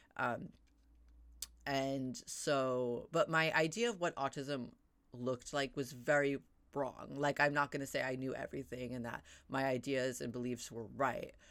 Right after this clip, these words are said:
Um, my brother is someone with high support needs, and, you know, growing up, he was very neglected as well for his autism traits.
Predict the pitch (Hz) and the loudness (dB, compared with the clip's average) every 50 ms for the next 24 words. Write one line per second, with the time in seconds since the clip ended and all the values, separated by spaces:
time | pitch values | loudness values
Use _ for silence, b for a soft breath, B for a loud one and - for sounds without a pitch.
0 | B B B B B - 131 127 120 - - - - 139 139 143 143 139 123 147 | B B B B B -2 0 0 0 -2 -6 -6 -4 0 2 4 4 4 4 2
1 | 139 131 143 139 139 139 - 143 135 131 131 131 - 135 131 123 - 135 120 - | 2 2 2 0 0 -2 -2 -4 -2 -2 -4 -4 -2 -2 -2 -2 -4 -8 -8 -8
2 | 135 131 135 - 131 131 135 135 139 135 120 - - - - - - 127 120 117 | -6 -6 -6 -4 -4 -2 -2 -2 -4 -4 -8 -10 -12 -14 -14 -12 -8 -6 -6 -4
3 | 117 117 113 - - - 127 127 123 120 113 110 110 113 - - - _ - - | -4 -6 -8 -8 -8 -6 -4 -4 -2 -4 -4 -6 -8 -10 -14 -18 -20 _ -16 -10
4 | 127 - 143 131 131 131 127 123 123 120 - 131 127 127 120 123 117 113 - - | -4 0 2 2 2 2 0 0 -2 -2 -2 -4 -6 -4 -4 -4 -6 -6 -10 -14
5 | - - _ - 131 127 127 135 139 143 - 139 131 - - 135 135 127 - 131 | -16 -12 _ 0 0 2 2 0 -2 -4 -4 -4 -6 -4 -6 -8 -8 -8 -8 -6
6 | 127 123 123 120 - 131 127 123 120 117 110 117 117 - 120 - - 120 117 - | -6 -6 -6 -6 -6 -4 -4 -4 -4 -6 -8 -8 -8 -8 -10 -10 -8 -8 -8 -8
7 | - - 117 120 117 120 - - | -6 -4 -4 -4 -4 -8 -10 -18